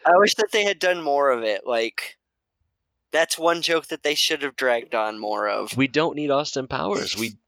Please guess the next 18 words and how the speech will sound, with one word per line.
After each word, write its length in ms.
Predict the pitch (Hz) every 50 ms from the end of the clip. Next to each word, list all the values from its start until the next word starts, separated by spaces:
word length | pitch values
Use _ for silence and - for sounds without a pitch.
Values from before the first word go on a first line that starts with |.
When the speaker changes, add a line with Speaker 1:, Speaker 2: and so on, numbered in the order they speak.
| _ _
Speaker 2:
we 160 | 113 117 117
could 160 | - 147 123
just 280 | 113 - 139 143 - -
have 260 | 131 127 147 156 143
a 160 | - - 110
Doctor, 420 | 110 - 107 101 104 - - 95 90 -
I 80 | - 107
don't 140 | 113 113 113
want 140 | 110 104
it 100 | 90 -
now. 300 | - 110 120 123 92 78 - - -
Speaker 1:
<laughs> 140 | 269 - -
Speaker 2:
No, 240 | 117 127 113 95
don't 180 | 95 107 107 104
take 160 | 131 123 110
me 140 | 104 98 104
wrong, 220 | 110 113 107 95 - - _ _
but 160 | - 101 90